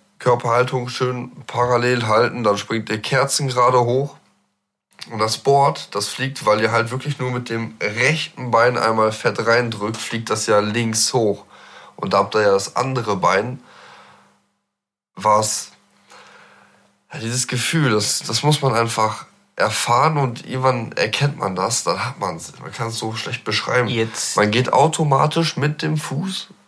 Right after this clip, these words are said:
Speaker 1: mit, also mit dem vorderen Fuß geht man ja automatisch mit etwas hoch, wenn das Board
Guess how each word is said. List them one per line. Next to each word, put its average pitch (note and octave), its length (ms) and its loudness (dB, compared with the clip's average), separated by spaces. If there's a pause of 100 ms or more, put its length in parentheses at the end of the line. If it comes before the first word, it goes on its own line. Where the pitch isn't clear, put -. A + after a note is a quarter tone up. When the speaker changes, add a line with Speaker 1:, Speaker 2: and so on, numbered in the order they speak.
(180)
Speaker 1:
mit, C3+ 480 0 (1120)
also A2 140 0
mit A#2+ 160 0
dem A#2 100 0
vorderen C#3 400 2
Fuß C3+ 280 -6
geht - 160 -4
man A#2+ 120 2
ja A2+ 100 0
automatisch C3 800 0 (420)
mit C3 260 0
etwas B2 400 2
hoch, D#3 360 2 (840)
wenn A#2+ 140 2
das B2+ 220 4
Board C#3 480 0